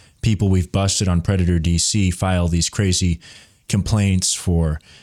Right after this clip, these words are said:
uh, restraining orders. Sometimes they file criminal charges against us for,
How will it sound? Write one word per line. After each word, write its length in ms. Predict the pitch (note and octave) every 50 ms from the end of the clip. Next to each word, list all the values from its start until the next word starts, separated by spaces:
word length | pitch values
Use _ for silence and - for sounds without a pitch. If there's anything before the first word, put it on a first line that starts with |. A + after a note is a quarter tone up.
| - - _ _ -
uh, 40 | - -
restraining 580 | F2 E2+ D#2+ - - - B2 A#2+ A#2 A2+ G#2+
orders. 440 | G#2 G2 G2 F#2 F#2 F#2 F#2 F#2 -
Sometimes 460 | - A2 G2+ F#2 - G#2+ G2 F2+ -
they 340 | - F#2+ F2 F2 E2+ E2 - -
file 340 | - - A2 G2+ F#2 F2 E2+
criminal 500 | - - - B2+ B2+ B2+ A#2 A2+ A2 G#2
charges 540 | - - G#2 G#2+ G#2+ G#2 F#2+ G#2 G2+ F#2 G2+
against 340 | F2+ F#2+ F#2+ F#2+ - -
us 280 | F2+ F2+ F#2+ F#2 - -
for, 340 | - - - F2+ F2 E2